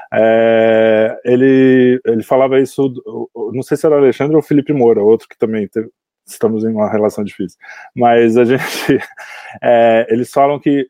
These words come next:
é só ver sambista, né? O sambista gosta do samba de raiz, o sambista bom, né? O cara que, mesmo os pagodeiros e tal, eles, ele dá valor pro samba de raiz. E a gente, é a mesma coisa em qualquer área da vida. Você sabe que o cara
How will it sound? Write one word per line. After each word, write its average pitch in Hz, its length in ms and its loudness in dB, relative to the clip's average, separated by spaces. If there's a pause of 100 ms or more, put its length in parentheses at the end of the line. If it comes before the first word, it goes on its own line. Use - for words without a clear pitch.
(160)
é 127 100 -2
só 147 160 -2
ver 151 140 -2
sambista, 143 600 -2
né? 113 140 -4
O 110 60 -4
sambista 135 460 -4
gosta 151 300 0
do 143 80 -10
samba 147 300 -4
de 147 80 -2
raiz, 143 260 0
o 110 60 -4
sambista 120 360 -6
bom, 117 380 -2
né? 123 180 -6
O 104 80 -6
cara 113 220 -4
que, 113 240 -6 (320)
mesmo 160 420 2
os 135 120 -2
pagodeiros 123 640 2
e - 20 -20
tal, 127 220 0
eles, 131 180 -6 (120)
ele 120 180 -2
dá 131 160 2
valor 139 480 0
pro 151 240 -6
samba 151 300 -2
de 143 100 -4
raiz. 135 500 -2 (580)
E 117 200 2
a 117 100 4
gente, 131 1120 2
é 127 120 0
a 139 60 2
mesma 165 280 -2
coisa 180 400 2
em 165 140 -6
qualquer 170 320 -2
área 170 260 2
da 196 120 0
vida. 143 360 -2
Você 98 320 -4
sabe 139 340 -2
que - 120 -6
o 156 40 -4
cara 165 400 0